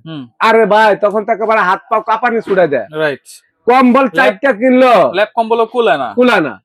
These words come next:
Speaker 1: হুম।
Speaker 2: আমরা টাকা কামাই বউ বাচ্চার জন্য,
Speaker 1: হুম।
Speaker 2: ছেলে সন্তানের জন্য, মা বাবার জন্য।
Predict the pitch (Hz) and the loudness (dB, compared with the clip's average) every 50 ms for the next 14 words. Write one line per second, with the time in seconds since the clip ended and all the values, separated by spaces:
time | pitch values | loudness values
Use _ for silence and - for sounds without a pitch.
0 | _ 151 151 143 131 117 117 _ _ _ _ _ _ _ _ _ _ _ _ _ | _ _ -16 -16 -16 -16 -18 _ _ _ _ _ _ _ _ _ _ _ _ _
1 | _ _ _ _ _ 143 160 165 190 202 196 - 214 202 220 220 208 214 190 196 | _ _ _ _ _ -2 0 2 2 2 2 2 0 2 2 2 2 2 2 2
2 | 202 180 160 170 180 180 185 185 - 196 185 170 165 175 170 180 202 254 - _ | 0 2 2 2 4 4 2 0 0 -2 -2 0 0 0 0 0 -2 -4 -8 _
3 | _ 151 143 170 175 185 175 - 185 185 185 180 185 190 190 170 190 196 202 196 | _ -4 -2 0 0 0 0 -2 -2 -2 -2 -2 -2 -2 0 0 0 -2 0 0
4 | 180 165 156 151 160 143 147 143 127 120 123 117 110 | 0 -2 0 0 0 0 0 -4 -4 -6 -10 -12 -12